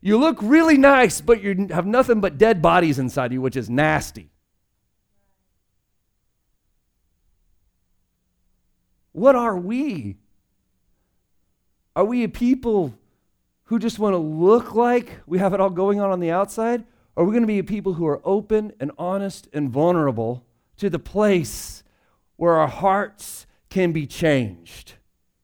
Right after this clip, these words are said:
Where are we? Where do we live?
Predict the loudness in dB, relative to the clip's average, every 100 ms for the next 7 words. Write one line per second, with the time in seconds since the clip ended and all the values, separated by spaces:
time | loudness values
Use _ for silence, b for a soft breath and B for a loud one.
0 | _ _ _ _ _ _ _ _ _ _
1 | _ _ _ -8 -2 0 2 0 0 -2
2 | -6 -8 _ -2 4 6 6 2 2 4
3 | 4 2 -4 -10 _